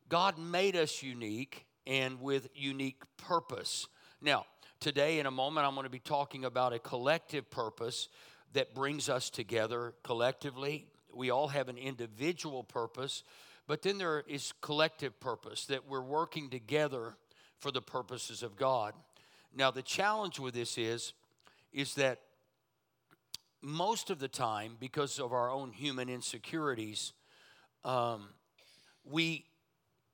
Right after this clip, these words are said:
gather around people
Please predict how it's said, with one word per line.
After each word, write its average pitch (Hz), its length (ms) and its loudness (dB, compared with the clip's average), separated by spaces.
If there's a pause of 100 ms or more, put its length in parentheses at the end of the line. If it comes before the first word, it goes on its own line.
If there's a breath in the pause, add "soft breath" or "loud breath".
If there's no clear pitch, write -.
(600)
gather 156 640 2 (400)
around 127 460 0
people 120 600 -6